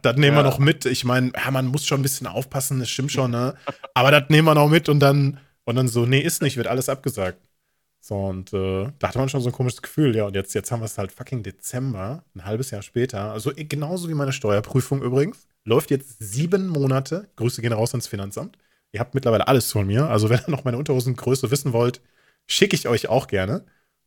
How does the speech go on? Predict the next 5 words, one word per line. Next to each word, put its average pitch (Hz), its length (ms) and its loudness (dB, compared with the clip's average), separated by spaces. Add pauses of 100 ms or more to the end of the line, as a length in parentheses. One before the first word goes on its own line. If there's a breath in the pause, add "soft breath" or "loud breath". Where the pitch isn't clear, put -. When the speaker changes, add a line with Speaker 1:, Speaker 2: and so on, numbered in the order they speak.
(120)
Speaker 1:
Und, 110 280 -2
äh, 107 380 0 (960)
Steuerberater, 123 540 4
äh, 117 180 2
Steu-, - 200 0